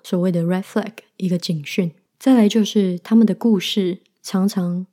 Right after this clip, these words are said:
会都不上来，会前后顺序有一些出入，或者是他身边的那些所谓的照护者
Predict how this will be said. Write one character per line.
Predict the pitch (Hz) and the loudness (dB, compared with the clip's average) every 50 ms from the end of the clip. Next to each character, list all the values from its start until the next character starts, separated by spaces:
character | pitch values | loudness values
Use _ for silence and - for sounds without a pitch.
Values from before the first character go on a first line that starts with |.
| _ _ _ | _ _ _
会 | - 226 220 | 0 0 0
都 | 220 226 226 214 | 2 4 2 2
不 | 220 180 | 2 0
上 | - - 226 185 165 | -2 -2 -2 -2 -2
来， | 170 - - 202 202 190 - _ _ _ _ _ | -4 -6 -6 -6 -8 -10 -12 _ _ _ _ _
会 | _ _ - 214 202 190 185 180 175 175 175 175 | _ _ -4 -2 0 0 0 -2 -4 -4 -6 -6
前 | - - 202 190 196 | -4 -2 0 0 2
后 | 208 233 233 214 202 190 185 208 - _ _ _ _ | 2 2 2 2 2 0 -4 -6 -10 _ _ _ _
顺 | - - - 247 226 214 | -6 0 4 4 6 4
序 | - - 233 226 208 190 180 175 214 - _ _ | 4 4 4 4 4 4 2 -2 -6 -10 _ _
有 | - 180 170 180 | -6 -4 -2 -2
一 | 185 | -2
些 | - 214 214 208 | 0 0 0 0
出 | 214 - 247 247 254 | 0 0 0 2 2
入， | 269 277 240 208 - - _ _ _ | 4 2 2 0 -2 -8 _ _ _
或 | _ - 285 | _ 0 2
者 | 247 - 185 170 | 2 2 0 -2
是 | 165 - - 220 202 185 196 - _ _ _ _ | -4 -2 0 0 0 0 -2 -6 _ _ _ _
他 | - - 214 214 | -4 -2 -2 0
身 | 214 - 226 226 | 2 4 4 4
边 | 220 233 233 226 226 | 6 6 4 4 4
的 | 214 185 170 | 2 2 0
那 | 175 190 196 190 | 0 0 0 0
些 | - - 190 196 | -2 -2 -4 -4
所 | 190 - 185 170 | -4 -4 -4 -4
谓 | 170 185 180 | -2 -2 -2
的 | 170 165 | -2 -4
照 | - - 226 208 196 | -2 -2 0 0 0
护 | 185 226 214 185 | 2 0 0 0
者 | 220 - - 208 | 0 -4 -12 -12